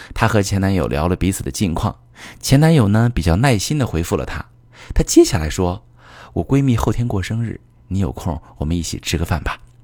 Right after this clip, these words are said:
她等了很久，只收到一行省略号。她不明白前任为什么没有给明确答复就消失了。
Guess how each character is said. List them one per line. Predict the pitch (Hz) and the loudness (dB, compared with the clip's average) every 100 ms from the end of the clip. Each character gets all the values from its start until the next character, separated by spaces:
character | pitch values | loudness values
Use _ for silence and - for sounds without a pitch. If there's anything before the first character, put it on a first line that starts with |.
| _ _ - - - | _ _ -20 -10 -4
她 | 156 | 0
等 | 87 | 0
了 | 73 | 0
很 | 90 | -4
久， | 104 69 - - - | -4 -8 -14 -20 -14
只 | - 87 | -4 -2
收 | - 127 | 0 2
到 | 113 | 2
一 | 101 | 0
行 | - - | -2 -4
省 | - - | -4 -4
略 | 95 | -4
号。 | 98 131 - - - - - | -2 -6 -10 -20 -20 -20 -16
她 | - | -2
不 | 208 160 | 2 4
明 | 139 | 4
白 | 165 131 - - | 0 -4 -8 -18
前 | - - 104 | -8 -2 2
任 | 131 120 | 2 2
为 | 151 151 | 2 2
什 | - | 2
么 | 90 95 | 0 0
没 | 87 | 2
有 | 107 | 2
给 | 104 78 | 0 -2
明 | 73 85 | -4 -4
确 | - | -4
答 | - 78 | -6 -8
复 | - | -6
就 | 90 73 | -6 -4
消 | 85 | -6
失 | 82 92 | -6 -6
了。 | 73 | -8